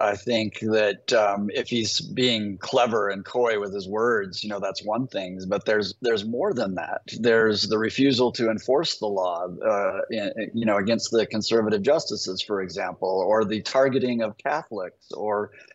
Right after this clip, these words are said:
the refusal to, to protect, um, and prosecute those that went after, um, you know, parenting,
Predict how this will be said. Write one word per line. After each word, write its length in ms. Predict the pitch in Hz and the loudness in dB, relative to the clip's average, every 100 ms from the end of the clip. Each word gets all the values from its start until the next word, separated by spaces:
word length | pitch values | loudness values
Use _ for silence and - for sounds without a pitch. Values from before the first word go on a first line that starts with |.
| - - | -20 -8
the 80 | 107 | -4
refusal 560 | 113 - 143 127 127 | -4 0 0 2 0
to, 480 | - 123 117 110 73 80 | 2 2 2 0 -4 -4
to 180 | 117 113 | -2 -2
protect, 640 | - 104 - 127 - - _ _ _ - | -2 -2 2 2 0 -14 _ _ _ -2
um, 380 | 113 113 110 113 | 0 2 0 -2
and 140 | 110 | -6
prosecute 560 | - 127 - - 117 85 | 0 0 0 -6 -6 -4
those 420 | 113 123 123 98 | -2 -2 -2 -4
that 160 | 107 - | -4 -4
went 220 | 113 113 | -4 -2
after, 640 | 113 117 - 117 110 110 107 - | -2 -2 -4 0 0 0 -4 -4
um, 440 | 107 107 107 107 95 | 0 2 2 -2 -6
you 140 | 95 | -2
know, 220 | 110 107 104 - _ _ _ _ _ - | 0 0 -4 -20 _ _ _ _ _ -6
parenting, 720 | 190 233 170 117 104 95 | -2 0 -2 -4 -4 -6